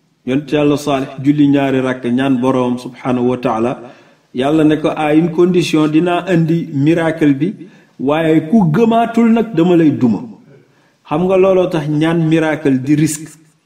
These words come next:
Nitu Yàlla bu lay woo wala ab yonent, man nga gëm, man nga bañ a gëm,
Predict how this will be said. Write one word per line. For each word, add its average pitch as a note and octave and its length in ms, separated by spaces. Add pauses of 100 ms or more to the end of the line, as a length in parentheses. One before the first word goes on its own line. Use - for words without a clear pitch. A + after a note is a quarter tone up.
(480)
Nitu C#3 200
Yàlla F3 300
bu D3+ 140
lay F3+ 160
woo D3 360
wala D#3 220
ab D#3 140
yonent, D#3 400 (960)
man C#3 440
nga F3 120
gëm, E3+ 320
man F3 180
nga E3+ 120
bañ E3 240
a D#3 40
gëm, C#3+ 240